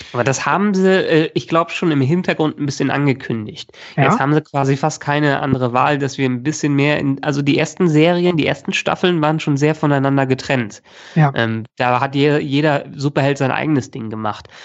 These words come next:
Speaker 1: Aber jetzt ist das fast schon die Konsequenz, dass man wirklich die Gastauftritte hat, dass, weil die halt in New York wohnen, dass man vielleicht mal Hallo sagt oder dass die vielleicht zusammenarbeiten.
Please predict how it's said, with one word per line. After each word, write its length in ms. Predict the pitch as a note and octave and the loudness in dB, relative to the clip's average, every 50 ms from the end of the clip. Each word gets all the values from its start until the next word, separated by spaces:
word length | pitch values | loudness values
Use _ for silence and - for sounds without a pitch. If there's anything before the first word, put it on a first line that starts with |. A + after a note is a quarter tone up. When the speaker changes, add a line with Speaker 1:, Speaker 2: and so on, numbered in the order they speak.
| - - - | -14 -8 -4
Speaker 1:
Aber 160 | A#2+ B2 A#2+ | -2 0 0
jetzt 160 | A#2+ B2 D#3 | -2 -2 -4
ist 100 | C3+ - | -2 -2
das 140 | C3+ C3 - | -2 -2 -2
fast 240 | - C#3+ C3+ - - | -2 -4 -4 -4 -6
schon 180 | - C#3+ C3 | -4 -2 -2
die 100 | A#2+ A#2+ | -2 -2
Konsequenz, 960 | - - C3+ B2 A#2+ B2 A2+ - - E3 E3+ F3 D#3 D3+ E3+ E3 - - - | -2 -2 -2 0 0 -2 -4 -2 0 0 2 4 4 2 2 0 -2 -8 -6
dass 220 | - C3+ C3+ - - | -2 -2 -2 0 0
man 340 | C3+ C3 B2+ B2+ B2+ B2 A#2+ | 0 0 2 2 2 2 2
wirklich 320 | B2+ B2+ B2+ C#3+ C3 - | 0 0 0 -2 -2 -2
die 120 | - C3 - | -2 -4 -2
Gastauftritte 800 | - C3+ D3 - - - - C3 - - - - - - B2 A#2 | -2 -2 -2 -4 -4 -2 -2 -2 -2 -4 -8 -8 -4 -4 -4 -2
hat, 240 | A#2+ A#2+ A#2+ - B2+ | -4 -6 -6 -6 -6
dass, 260 | A#2 - - - - - | -6 -6 -8 -12 -12 -6
weil 240 | C3+ B2+ B2+ C#3+ D#3 | -2 0 2 2 4
die 260 | C#3+ D3 C#3+ C#3 C3+ B2 | 4 2 2 2 2 0
halt 160 | B2+ B2+ C3+ | -2 -2 -2
in 100 | C3+ C3 | 0 0
New 60 | C3 | 0
York 340 | C3 B2+ B2+ B2+ B2+ B2+ - | 2 2 2 2 2 0 -2
wohnen, 380 | B2 B2 B2 B2 B2 B2 C3+ C3 - - - - - - | -4 -4 -2 -2 -2 -2 -4 -4 -8 -14 -20 -20 -12 -8
dass 160 | - C#3+ C#3+ - | -6 -4 0 0
man 160 | D#3+ D#3 C#3+ | 2 0 0
vielleicht 380 | - - C3 B2 B2 B2 - | 0 0 0 0 0 -2 -4
mal 240 | C3+ B2 B2 A#2 A2 | -6 -6 -6 -6 -6
Hallo 400 | A#2+ A#2+ A#2 A#2+ A#2 A#2+ A#2+ B2 | -4 -2 0 0 0 2 2 2
sagt 320 | A#2 B2 A#2 A2 - - - | 2 2 0 0 -2 -4 -4
oder 180 | - B2 B2 | -2 -2 -2
dass 220 | A#2 C3+ C3+ - - | -2 -2 -4 -2 0
die 160 | D3+ C#3 B2+ | 0 0 0
vielleicht 320 | - D3 C3+ B2 A2+ - | 0 0 0 0 0 -2
zusammenarbeiten. 960 | - A#2+ A2 A#2+ B2 B2+ B2+ C3 - B2+ A#2+ A2+ A#2 A#2 A2+ A2+ - B2+ B2 | -2 -2 0 0 0 0 0 0 2 0 0 0 0 0 0 0 -2 -4 -6